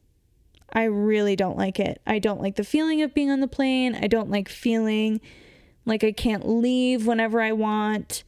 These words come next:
It's, it's a very distressing experience, and it ebbs and flows.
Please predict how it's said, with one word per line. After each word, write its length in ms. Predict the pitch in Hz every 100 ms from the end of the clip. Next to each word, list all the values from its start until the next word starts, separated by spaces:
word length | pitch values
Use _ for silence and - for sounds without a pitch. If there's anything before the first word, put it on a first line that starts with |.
| _ - - _ _ _ _ _
It's, 320 | 233 233 - -
it's 180 | 247
a 60 | 285
very 300 | 247 233 220
distressing 640 | 202 208 - 190 - 208
experience, 920 | 196 190 - - 196 202 202 202 214 -
and 380 | 196 190 202 208 - - - _ _ _ - - - -
it 140 | 240 254
ebbs 240 | 285 262
and 180 | 294 285
flows. 760 | - 254 277 285 285 - -